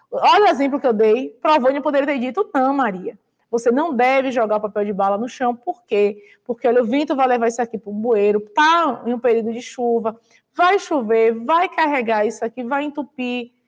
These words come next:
não é bacana. E aí você começa a conscientizar as pessoas, não é isso?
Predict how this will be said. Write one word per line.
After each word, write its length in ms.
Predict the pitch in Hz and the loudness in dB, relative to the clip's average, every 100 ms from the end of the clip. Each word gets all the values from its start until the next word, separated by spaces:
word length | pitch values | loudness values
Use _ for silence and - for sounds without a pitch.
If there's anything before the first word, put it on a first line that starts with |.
| _ _ | _ _
não 280 | 277 311 254 | -2 2 2
é 100 | 233 | 2
bacana. 680 | 214 269 - 240 233 233 233 - _ | 2 0 -2 -2 0 -2 -4 -12 _
E 60 | 240 | 0
aí 80 | |
você 280 | 233 240 247 | 2 0 -2
começa 400 | 262 254 247 254 | -2 0 -2 -2
a 40 | 247 | -8
conscientizar 1300 | - 359 480 480 403 349 349 - 285 226 220 240 | -4 0 0 0 -6 -6 -8 -6 -4 0 2 0
as 160 | - - | -2 -6
pessoas, 540 | 349 311 254 202 196 | -8 -6 -2 -2 -2
não 80 | 190 | -4
é 80 | 190 | -4
isso? 340 | 269 285 208 | -4 -4 -10